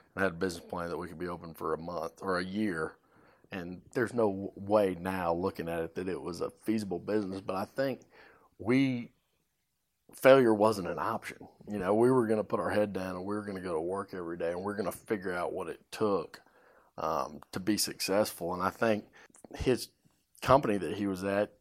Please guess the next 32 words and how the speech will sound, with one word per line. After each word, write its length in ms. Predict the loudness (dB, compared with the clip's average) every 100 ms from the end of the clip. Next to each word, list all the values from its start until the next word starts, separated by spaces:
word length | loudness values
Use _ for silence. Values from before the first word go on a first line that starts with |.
| _ _
saying 320 | 2 6 6 6
that 200 | 2 0
just 160 | -2
gave 160 | 2 2
me 80 | 6
that 220 | 4 4
mo-, 180 | -2 0
much 200 | 4 4
more 160 | 4 0
motivation 840 | 6 8 8 6 6 6 2 -4
to 80 | -4
try 180 | -2 0
to 80 | -2
figure 400 | -2 -2 0 0
out 220 | 0 0
how 100 | 0
to 120 | -2
do 280 | -6 -10 -10
it, 80 | -8
how 140 | -6 -6
to 100 | -6
do 240 | -8 -8
it 80 | -6
well. 500 | -4 -4 -4 -6 -6
And 220 | -8 -12 -16 -20 -2
so 160 | 2
we 100 | 4
started 400 | 4 8 8 8
hiring, 760 | 4 2 4 2 2 -2 -6 -10 -8
um, 460 | -2 0 0 -4 -8
some 180 | -10
people, 540 | -8 -8 -6 -6 -8